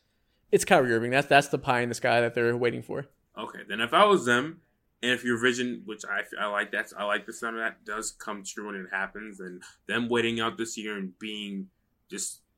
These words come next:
Speaker 2: fucking trash like they were earlier in the season and okay for right now so far this season, um, then I will go ahead and wait it out. But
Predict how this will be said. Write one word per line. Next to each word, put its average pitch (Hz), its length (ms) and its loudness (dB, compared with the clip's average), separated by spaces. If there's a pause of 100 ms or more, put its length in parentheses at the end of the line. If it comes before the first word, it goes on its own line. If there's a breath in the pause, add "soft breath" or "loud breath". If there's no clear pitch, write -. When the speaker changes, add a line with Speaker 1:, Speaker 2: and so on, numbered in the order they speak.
Speaker 2:
fucking 107 340 -8
trash 104 420 -2
like 98 180 -10
they 95 240 -10 (960)
were 120 400 2
earlier 117 200 0
in 113 60 -2
the 110 60 -8
season 110 300 -6
and 101 80 -8
okay 104 480 -8 (140)
for 101 140 -12
right 98 200 -4
now 98 260 -4
so 101 200 -8
far 104 240 -8
this 110 200 -10
season, 123 360 -8 (440 loud breath)
um, 98 460 -4 (100)
then 117 260 -2
I 139 100 2
will 165 120 0
go 151 180 2
ahead 143 100 2
and 135 100 -4
wait 131 160 0
it 117 100 0
out. 127 300 2 (240)
But - 300 -4